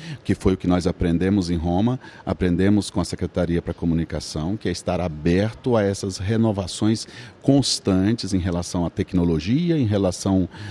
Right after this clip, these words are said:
ao modo de fazer informação na igreja. Então, eu espero que, que seja, vamos dizer, um passo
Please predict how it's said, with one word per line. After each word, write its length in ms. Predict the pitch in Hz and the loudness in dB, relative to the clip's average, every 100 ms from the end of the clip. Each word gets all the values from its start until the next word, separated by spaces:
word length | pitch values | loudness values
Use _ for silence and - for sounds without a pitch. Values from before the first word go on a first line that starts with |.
| 95 - | -12 -2
ao 140 | 90 | 0
modo 320 | 85 92 104 | 2 2 0
de 100 | 92 | -2
fazer 320 | - 90 92 | -2 0 0
informação 680 | 87 85 90 85 - 87 82 | 0 0 -2 -2 -4 -4 -2
na 320 | 80 87 101 | -2 0 0
igreja. 500 | 90 76 71 57 - - - | 0 -4 -6 -6 -10 -12 -8
Então, 280 | - 156 190 - | -2 0 -2 -4
eu 80 | 147 | -4
espero 340 | 131 - 113 | -2 0 -2
que, 300 | 117 117 110 - 98 92 85 - | 0 0 0 -4 -14 -14 -14 -10
que 140 | - | -6
seja, 760 | 95 - 92 92 98 95 87 85 | -4 2 2 2 2 2 2 0
vamos 240 | 95 98 | 0 2
dizer, 100 | 101 | 2
um 60 | 98 | 0
passo 580 | - 95 87 - - | 0 -2 -2 -6 -8